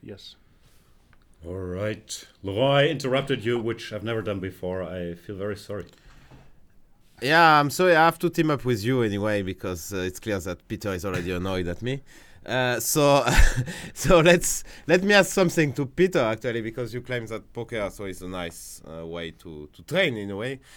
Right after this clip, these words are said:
Speaker 3: Uh, so what, what, what, what did you think about the, the, the bullet,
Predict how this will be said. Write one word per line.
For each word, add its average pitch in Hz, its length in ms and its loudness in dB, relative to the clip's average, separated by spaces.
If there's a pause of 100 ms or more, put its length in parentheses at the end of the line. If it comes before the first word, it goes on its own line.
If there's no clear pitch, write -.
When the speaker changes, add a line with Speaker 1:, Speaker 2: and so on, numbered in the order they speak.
(360)
Speaker 3:
Uh, 123 580 -2
so 147 320 -4
what, 135 240 -4
what, 143 160 -4
what, 165 200 -2
what 170 140 -4
did 165 100 -6
you 160 100 -4
think 160 220 -6
about 131 300 -2
the, 127 360 -4
the, 120 100 -4
the 117 140 -4
bullet, 113 440 -4